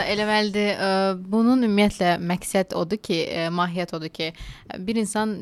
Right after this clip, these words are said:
Speaker 2: biznesmen olmağı da seçə bilər, amma yekunda polis olmağı seçib və bu peşəni seçibsə, hələ mən qanun tərəfini qoyuram kənara. Bizim bu gün Mallı müəllim ilə danışdıqlarımız hamısı onsuz da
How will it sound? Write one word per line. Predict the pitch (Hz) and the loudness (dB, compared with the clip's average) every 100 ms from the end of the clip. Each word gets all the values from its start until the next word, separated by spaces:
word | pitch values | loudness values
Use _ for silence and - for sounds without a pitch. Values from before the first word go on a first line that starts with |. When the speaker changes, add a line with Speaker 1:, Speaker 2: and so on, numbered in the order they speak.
| 170 | -8
Speaker 2:
biznesmen | 180 180 175 196 | -6 -6 -4 -4
olmağı | 175 160 160 156 | -4 -6 -8 -8
da | 165 | -10
seçə | - - 160 | -12 -12 -12
bilər, | 160 156 165 208 | -8 -6 -4 -4
amma | 190 185 180 | -4 -4 -2
yekunda | 180 180 185 202 | -4 -4 -6 -6
polis | - 185 - | -6 -6 -8
olmağı | 170 170 180 - | -12 -10 -12 -14
seçib | - 185 170 | -14 -14 -4
və | 190 185 | -4 -4
bu | 185 226 | -4 -6
peşəni | 220 196 190 180 | -4 -6 -4 -4
seçibsə, | 180 185 - 175 - 175 160 165 208 - | -6 -8 -8 -10 -8 -4 -2 0 -2 -4
hələ | 214 214 | -4 -4
mən | 220 220 | -4 -4
qanun | 202 196 208 | -4 -4 -4
tərəfini | 190 175 185 | -6 -6 -4
qoyuram | 175 170 170 | -4 -4 -6
kənara. | 170 165 170 | -6 -6 -6
Bizim | 185 208 | -2 -2
bu | 190 | -2
gün | 190 185 | -2 0
Mallı | 180 185 | 0 0
müəllim | 180 170 175 | -2 -2 -4
ilə | 165 | -6
danışdıqlarımız | 165 170 185 175 180 202 | -8 -10 -8 -4 -4 -4
hamısı | 185 175 | -6 -6
onsuz | 165 160 165 | -10 -10 -8
da | 180 180 | -4 -4